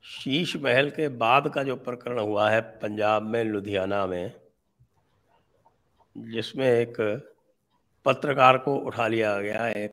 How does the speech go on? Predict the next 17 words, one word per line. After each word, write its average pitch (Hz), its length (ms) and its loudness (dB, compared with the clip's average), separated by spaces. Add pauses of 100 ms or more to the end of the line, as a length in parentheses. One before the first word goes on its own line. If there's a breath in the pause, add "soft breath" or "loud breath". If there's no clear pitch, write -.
ऐसे 113 300 -6
बिल्कुल 110 320 -8
चार्जेस 107 420 -2
पे, - 140 -10
वो 123 160 -4
क्या 202 240 2
दिखाता 123 340 0
है? - 280 -14
ये 113 160 -4
जो 127 120 -4
बीमारी 131 440 2
है, 202 180 0
ये - 60 -6
अधिक 147 260 0
बढ़ 143 120 6
रही 190 200 0
है। - 180 -8